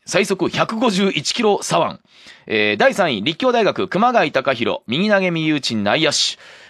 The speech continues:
えー、そして四位、上武大学、島田海里、右投げ、右打ち、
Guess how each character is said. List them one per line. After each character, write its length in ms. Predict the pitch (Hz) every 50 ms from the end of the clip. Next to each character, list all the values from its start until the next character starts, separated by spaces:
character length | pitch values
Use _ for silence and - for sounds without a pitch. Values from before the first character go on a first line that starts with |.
| - -
え 100 | - 85
ー、 20 | 82
そ 140 | - 151
し 60 | 156 -
て 120 | 196 180 -
四 180 | 175 247 269 220
位、 120 | 117 90 95
上 220 | - 156 202 220
武 80 | 202 208
大 100 | 196 170
学、 180 | 127 - -
島 300 | - - - 147 170 202
田 160 | 202 190 175
海 240 | - - 156 135 107
里、 120 | 82 76 -
右 220 | - 110 143 190 208
投 100 | 202 180
げ、 200 | 175 170 156 -
右 200 | 107 113 120 123
打 120 | 120 110 95
ち、 280 | - - 98 87 73